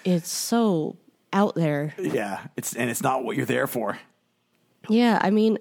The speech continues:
Speaker 1: I saw a lot of McDonald's and Starbucks, like, when you go to, like, the main touristy areas. I was like, "No, th-, that's not cool."
Speaker 2: Yeah.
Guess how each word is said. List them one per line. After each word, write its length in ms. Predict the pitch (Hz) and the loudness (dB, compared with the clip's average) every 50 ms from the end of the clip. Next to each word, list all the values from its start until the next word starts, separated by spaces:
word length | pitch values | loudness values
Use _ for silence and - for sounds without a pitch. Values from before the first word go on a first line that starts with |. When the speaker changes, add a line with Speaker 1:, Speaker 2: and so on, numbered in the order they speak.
| - - | 0 0
Speaker 1:
I 100 | 185 202 | 0 0
saw 440 | 196 - - 254 254 254 247 240 - - | 0 0 0 2 4 4 4 2 0 0
a 60 | - | -2
lot 220 | 190 190 190 190 190 | 0 0 2 2 2
of 40 | |
McDonald's 760 | 190 165 - - - 175 175 180 196 208 226 233 226 226 - - - | 0 -2 -2 -2 0 0 2 2 2 2 2 2 2 0 -4 -8 -6
and 120 | - 180 175 | -4 -4 -4
Starbucks, 840 | - - - 170 165 165 170 208 226 240 247 - - - - - | -4 -4 -2 0 0 0 2 2 2 2 2 0 -4 -8 -4 -2
like, 120 | 180 170 170 | -2 -2 0
when 120 | 180 180 | 0 -2
you 60 | 175 170 | 0 0
go 100 | 170 170 | 0 -2
to, 140 | - - 175 | 0 -2 -2
like, 200 | 170 170 165 - | -2 -2 -2 -2
the 100 | 170 156 | -2 0
main 420 | 156 156 156 160 160 160 165 170 170 | 0 2 2 2 2 2 2 0 -2
touristy 600 | - - - 165 156 165 170 - - 226 208 208 | -4 -4 0 2 2 2 0 0 0 0 2 2
areas. 340 | 214 226 226 233 220 208 185 | 4 4 4 4 4 2 2
I 80 | 175 | 0
was 140 | 170 170 170 | 0 0 -2
like, 180 | 165 165 165 _ - - _ _ - | -4 -4 -4 _ -18 -20 _ _ -6
"No, 460 | 180 170 165 160 147 147 156 160 160 - _ _ - | -4 -2 0 0 0 0 -2 -2 -4 -8 _ _ -8
th-, 140 | - - - - _ | -6 -6 -6 -6 _
that's 320 | - 175 165 160 - - 175 | -2 -2 -2 -2 -4 -2 -2
not 220 | 160 151 - - | -2 -2 -4 -6
cool." 380 | - 170 156 151 156 156 160 - _ _ - | -6 -4 -4 -4 -6 -8 -12 -16 _ _ -10
Speaker 2:
Yeah. 280 | 110 104 101 98 95 | -8 -6 -6 -6 -8